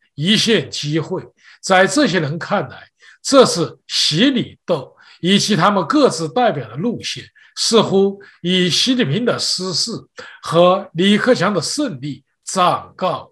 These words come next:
结束。邓玉文指出，不过现实很可能不是人们期待的这样。习的政治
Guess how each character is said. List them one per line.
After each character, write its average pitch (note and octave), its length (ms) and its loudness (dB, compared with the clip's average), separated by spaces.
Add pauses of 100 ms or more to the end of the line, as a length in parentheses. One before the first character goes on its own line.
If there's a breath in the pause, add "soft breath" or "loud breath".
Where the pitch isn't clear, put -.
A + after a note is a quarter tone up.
结 E2+ 360 -14
束。 - 340 -14 (600 loud breath)
邓 G#3 260 4
玉 F3 40 4
文 F3+ 360 2
指 - 300 -8
出， D3+ 420 -8 (320 soft breath)
不 G#3 220 4
过 F3 420 2
现 C4 420 2
实 C#3 200 -8 (320 soft breath)
很 A#3+ 320 2
可 E3+ 160 2
能 F3+ 280 2
不 G3 140 -4
是 A3 140 -2
人 F#3 160 4
们 E3 260 -2
期 F#3 340 -2
待 F#3+ 220 0
的 G2 80 -12
这 A2+ 260 -10
样。 G#2 200 -16 (580 loud breath)
习 F3+ 400 2
的 G#3 160 4
政 A#3+ 260 0
治 - 120 -8